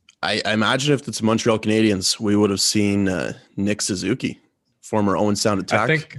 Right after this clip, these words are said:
Speaker 2: I think he said he's off, he was off the table. The, the deal I heard involved Kotkaniemi, a first round pick, and possibly Victor Mete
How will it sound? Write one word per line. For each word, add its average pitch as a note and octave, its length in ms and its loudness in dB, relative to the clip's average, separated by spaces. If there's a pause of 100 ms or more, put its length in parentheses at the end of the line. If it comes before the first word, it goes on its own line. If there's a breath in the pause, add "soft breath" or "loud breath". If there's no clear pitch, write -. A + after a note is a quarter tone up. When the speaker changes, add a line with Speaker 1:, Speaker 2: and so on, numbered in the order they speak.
(140)
Speaker 2:
I A#2 80 -4
think - 240 -2
he C#3+ 180 0
said B2+ 240 0
he's A#2 200 -2
off, G#2+ 140 2
he A2 60 -4
was G#2+ 100 -2
off A2 140 0
the G2+ 80 -8
table. G2+ 380 -2
The, G#2 120 -10
the G2+ 180 -6
deal A#2 260 0
I A2+ 160 2
heard G#2+ 300 -2 (560 soft breath)
involved G#2+ 560 -2
Kotkaniemi, A2 680 -4
a - 20 -14
first A2+ 360 -8
round G#2+ 240 -6
pick, A2 220 -8
and G2 240 -10
possibly G#2 400 -6
Victor G#2 320 -8
Mete A2 380 -8